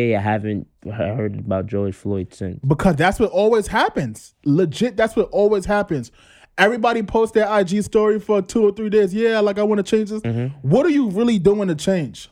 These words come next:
Speaker 2: Are you really gonna get ahead and vote? Are you really gonna get up and go out your bed? We live in New York City.
Speaker 1: Right.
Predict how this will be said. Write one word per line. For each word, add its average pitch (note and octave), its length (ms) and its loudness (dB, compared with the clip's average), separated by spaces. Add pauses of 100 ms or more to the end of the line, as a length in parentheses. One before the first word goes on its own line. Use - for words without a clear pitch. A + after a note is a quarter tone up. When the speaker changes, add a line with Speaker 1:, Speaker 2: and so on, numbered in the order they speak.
Speaker 2:
Are F#3 140 6
you C4+ 180 2
really G#3+ 240 2
gonna A#3 220 0
get G3+ 220 2
ahead A3 200 0
and F#3 100 0
vote? A3 360 -2 (1500)
Are G3 120 6
you C4+ 200 4
really B3 200 2
gonna C4+ 200 2
get A3+ 240 2
up B3+ 360 -2
and G#3 160 -2
go F#3+ 140 4
out A#3+ 220 -2
your B3 80 -2
bed? F#3 400 0 (240)
We F#3 160 2
live B3+ 240 2
in A3+ 80 -4
New A3 80 0
York A#3+ 200 0
City. F3 440 0 (340)
Speaker 1:
Right. G2+ 280 -2